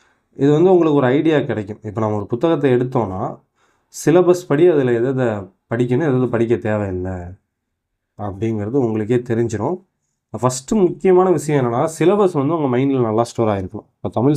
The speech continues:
சிலபஸ்னா, தமிழ் சிலபஸ்ல இது இதெல்லாம் இருக்கு அப்படின்னு உங்க மைண்ட்ல நல்லா ஸ்டோர் ஆகியிருந்தாலே,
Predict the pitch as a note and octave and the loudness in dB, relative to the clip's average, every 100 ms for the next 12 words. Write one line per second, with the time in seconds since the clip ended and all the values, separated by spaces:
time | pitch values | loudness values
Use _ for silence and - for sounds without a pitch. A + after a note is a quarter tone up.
0 | C#3 C3+ C#3 C3+ F#3 C#3 C#3+ C#3+ C#3 B2+ | 2 2 2 0 -2 0 -2 -2 -2 -2
1 | B2 D3+ D3+ A#2+ A#2+ C3+ B2+ A#2+ B2 A#2+ | -2 -2 0 0 0 0 0 0 -2 -2
2 | A2+ F#2 - _ _ _ _ _ - B2+ | -2 -4 -12 _ _ _ _ _ -4 0
3 | D3 F#3+ D#3+ C3 C#3+ D#3+ D3+ B2 C3 C3+ | 2 2 2 0 -2 -2 0 0 0 0
4 | - C3 C3+ A#2+ A#2+ A2+ G#2 F#2+ F2+ F2+ | -2 -2 2 2 2 0 -2 -6 -8 -6
5 | A#2 C#3+ | -6 -6